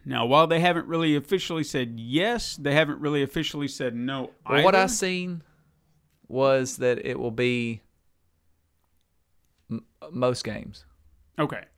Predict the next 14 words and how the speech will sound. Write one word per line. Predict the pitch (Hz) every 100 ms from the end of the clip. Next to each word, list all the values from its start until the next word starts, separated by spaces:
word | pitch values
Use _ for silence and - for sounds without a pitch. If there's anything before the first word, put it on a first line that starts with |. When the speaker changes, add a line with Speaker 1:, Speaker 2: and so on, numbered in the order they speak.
| _ _ _
Speaker 2:
P-, | 127 123
most | 123 135 147 -
P | 139
S | -
four | 139 120
games, | 113 113 113
I |
guess | 110 120 -
the |
ones | 117 120
that | 107
make | 104 107
sense. | - 110 110 - - -
Speaker 1:
Mm-hmm. | 120 110